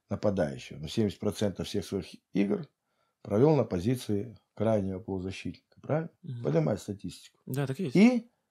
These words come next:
Speaker 1: сравни атакующих игроков сборной Белоруссии или вообще чемпионата, чтоб кто-то сравнялся с ним.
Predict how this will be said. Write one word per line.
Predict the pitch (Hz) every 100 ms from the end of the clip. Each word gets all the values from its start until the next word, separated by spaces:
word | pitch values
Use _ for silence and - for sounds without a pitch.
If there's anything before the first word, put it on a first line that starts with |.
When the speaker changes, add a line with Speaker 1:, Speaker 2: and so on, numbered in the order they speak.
| _
Speaker 1:
сравни | - 139 160 185 170 101 82
атакующих | - 110 135 - 156 127 123
игроков | 123 135 139 139 110 -
сборной | 104 107 139 123 110
Белоруссии | 107 120 147 214 269 - - 82 _ _ _ _
или | 160 160
вообще | 139 127 120
чемпионата, | - 123 120 131 120 82 - - _ _ _ _
чтоб | - 131 117
кто-то | 208 220 214 - _
сравнялся | - 117 113 127 127 123 110
с | -
ним. | 73 67